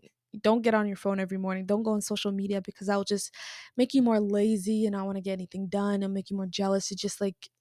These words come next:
not good for your mental health in the morning just to grab your phone, especially if you wanna talk about the screen, you know, like, the screen and the light, bad for your eyes as well, subhanAllah. So just don't go on your phone every morning. Try to make that a habit, not to reach for your phone, but instead reach for the, you know,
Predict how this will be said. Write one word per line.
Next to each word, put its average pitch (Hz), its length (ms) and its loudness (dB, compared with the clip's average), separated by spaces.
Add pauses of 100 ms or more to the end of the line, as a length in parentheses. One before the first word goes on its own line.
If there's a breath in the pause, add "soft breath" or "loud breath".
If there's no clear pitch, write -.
not 208 480 0
good 196 300 4
for - 80 0
your 190 160 0
mental 196 320 -2
health 185 320 -2
in 190 120 -2
the 185 40 -2
morning 180 300 -2
just - 160 -8
to 190 80 -4
grab 180 240 -6
your - 80 -4
phone, - 240 -6 (320 loud breath)
especially 320 340 6
if 240 100 2
you 240 40 4
wanna 226 100 6
talk 220 160 2
about 202 200 2
the 196 60 0
screen, 226 460 6
you 202 100 4
know, 202 220 4
like, 196 220 0
the 208 80 0
screen 220 400 2
and 196 100 0
the 185 100 -2
light, 196 400 0 (360 loud breath)
bad 220 180 4
for 226 120 2
your 202 200 2
eyes 190 240 0
as 196 140 -6
well, 202 180 0
subhanAllah. 208 540 0
So - 120 -6
just 202 200 -2
don't 254 180 6
go 349 80 6
on 339 80 4
your 285 80 2
phone 254 220 4
every 214 120 0
morning. 196 220 -2
Try 247 260 0
to 262 80 -2
make 226 140 0
that 220 120 0
a 214 40 2
habit, 214 380 4 (260 loud breath)
not 233 240 4
to 262 100 0
reach 240 140 2
for - 100 2
your 226 120 4
phone, 226 220 2
but 233 120 2
instead 247 340 0 (120)
reach 220 160 0
for 220 140 0
the, 202 280 2
you 202 60 0
know, 196 240 -2